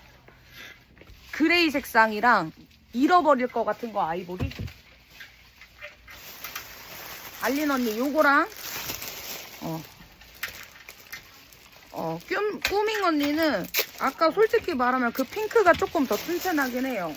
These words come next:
알린 언니. 알린 언니. 어, 이거랑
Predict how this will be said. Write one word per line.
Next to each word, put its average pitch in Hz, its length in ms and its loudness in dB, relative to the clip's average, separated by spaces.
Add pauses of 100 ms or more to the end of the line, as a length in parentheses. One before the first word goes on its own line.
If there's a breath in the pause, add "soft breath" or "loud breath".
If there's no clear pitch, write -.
(120)
알린 302 320 -2
언니. 320 520 -2 (3250)
알린 247 360 -2
언니. 254 760 -4 (1900)
어, 175 200 -14 (500)
이거랑 214 460 -4